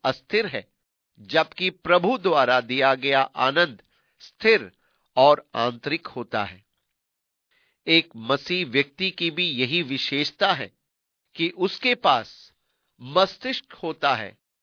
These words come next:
जो भावनाओं को झेलता है, इसलिए उसे दुख भी होता है, परंतु उसका मन आनंद से पूर्ण होता है। मेरी कलीसिया की एक अति सुशील महिला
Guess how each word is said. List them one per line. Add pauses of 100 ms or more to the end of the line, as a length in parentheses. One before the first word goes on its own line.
(140)
जो
भावनाओं
को
झेलता
है, (760)
इसलिए
उसे
दुख
भी
होता
है, (640)
परंतु
उसका
मन (240)
आनंद
से (440)
पूर्ण
होता
है। (1500)
मेरी
कलीसिया
की
एक
अति
सुशील
महिला